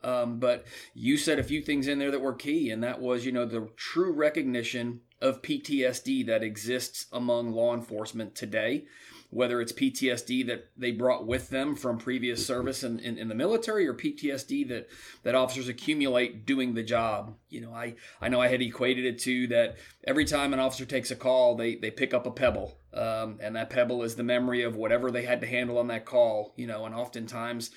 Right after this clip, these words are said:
given the nature of the job, it's not necessarily something that's positive, rewarding, or fulfilling. And, you know,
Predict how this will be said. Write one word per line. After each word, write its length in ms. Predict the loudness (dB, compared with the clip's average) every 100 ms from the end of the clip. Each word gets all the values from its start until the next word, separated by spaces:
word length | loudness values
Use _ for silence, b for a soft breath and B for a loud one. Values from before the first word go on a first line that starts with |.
| B B B
given 200 | 4 4
the 80 | 6
nature 220 | 4 2
of 60 | 0
the 60 | 0
job, 320 | 2 2 2
it's 160 | -2
not 240 | -4 -4 -4
necessarily 460 | -6 -4 -2 -2
something 280 | -2 -6 -4
that's 180 | -6 -6
positive, 640 | -4 -2 -2 0 -2 -2
rewarding, 600 | -4 -2 0 0 0 -2
or 80 | -4
fulfilling. 680 | -6 -8 0 0 2 0 -2
And, 200 | -4 -8 B B B
you 100 | 0
know, 240 | 2 0